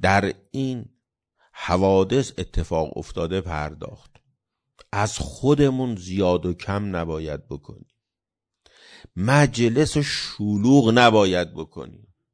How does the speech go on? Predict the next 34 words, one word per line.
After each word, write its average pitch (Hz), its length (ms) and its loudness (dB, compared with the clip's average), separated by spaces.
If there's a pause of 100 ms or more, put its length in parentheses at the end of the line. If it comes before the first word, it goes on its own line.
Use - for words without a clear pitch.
(500)
دید 156 240 -8
بعضیا 127 680 4 (420)
به - 100 -2
خاطر 113 380 2
اینکه 110 300 -2
چیز 107 260 -6
کنن، 110 380 2
هی 135 60 -8
صدا 139 440 6
رو 123 120 4
می‌برن 107 460 6
بالا، 90 680 2
هی 90 160 -8
داد 82 380 -4
می‌زنن. 76 560 -8
این 85 200 -4
حالا 87 180 -2
خیال 90 280 -2
می‌کنن 85 280 -2
با 73 120 -4
داد 71 260 -6
زدن 73 420 -4 (520)
اشک 80 300 -4
از 71 120 -4
چشم 76 300 -4
افراد 65 500 -6
میاد. 52 420 -12
این - 100 -20
حرف - 360 -20 (460)
نیازی 180 440 2
به 147 80 4
این 120 140 2
حرفا 92 380 0
نیست. - 340 -14